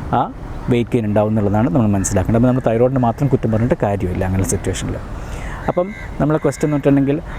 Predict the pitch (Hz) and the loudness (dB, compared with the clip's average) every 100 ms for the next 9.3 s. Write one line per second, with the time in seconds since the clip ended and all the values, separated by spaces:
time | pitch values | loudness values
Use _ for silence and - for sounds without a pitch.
0 | - 151 180 160 170 156 151 123 147 - | -2 0 2 2 2 2 2 4 2 2
1 | 151 135 127 117 127 123 131 131 151 139 | 2 4 4 4 4 4 4 4 2 2
2 | 123 113 - 104 110 120 123 131 135 131 | 2 2 2 0 0 2 2 4 4 2
3 | 135 123 120 117 107 117 113 - 113 113 | 2 0 2 2 2 2 2 2 2 2
4 | 120 123 135 117 113 113 117 104 98 - | 0 -2 -2 0 2 2 2 2 0 -4
5 | 190 - - - 127 165 180 180 220 190 | -8 -8 -6 -2 0 0 0 0 2 2
6 | 170 165 131 160 175 120 127 120 131 120 | 4 2 2 0 2 4 2 2 2 2
7 | 110 110 110 113 95 95 - - - - | 2 2 2 2 0 0 -4 -6 -6 -4
8 | 127 127 110 113 233 - 127 127 113 120 | 0 2 2 -2 -4 0 0 2 2 2
9 | 135 123 | 2 2